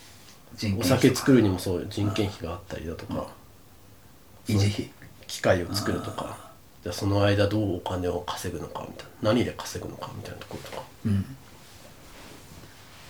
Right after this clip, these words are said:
Speaker 1: へえ、え、そういう紆余曲折みたいな。
Speaker 2: そう。
Speaker 1: え、それを、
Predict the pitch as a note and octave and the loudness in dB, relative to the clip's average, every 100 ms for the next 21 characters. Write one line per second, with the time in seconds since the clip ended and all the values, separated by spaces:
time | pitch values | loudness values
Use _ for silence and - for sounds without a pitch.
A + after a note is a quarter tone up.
0 | - - - - - - - - A2+ - | -20 -20 -20 -20 -20 -20 -10 -6 -4 -6
1 | - - A#2+ G#2 - G#2 G#2 G#2 G2+ F#2 | -10 -4 -2 -2 -2 0 2 2 0 -2
2 | - - - - - - - - - A2 | -10 -20 -20 -20 -20 -20 -20 -20 -6 -2
3 | G2 F#2 - - A#2 - - - - B2 | -2 -2 -8 -12 -12 -12 -10 -10 -8 -8
4 | - - - - - - - - - - | -10 -16 -20 -20 -20 -20 -20 -20 -20 -20
5 | - - G2+ - - - A#2 E3+ F3 - | -12 -10 -8 -10 -10 0 6 8 8 6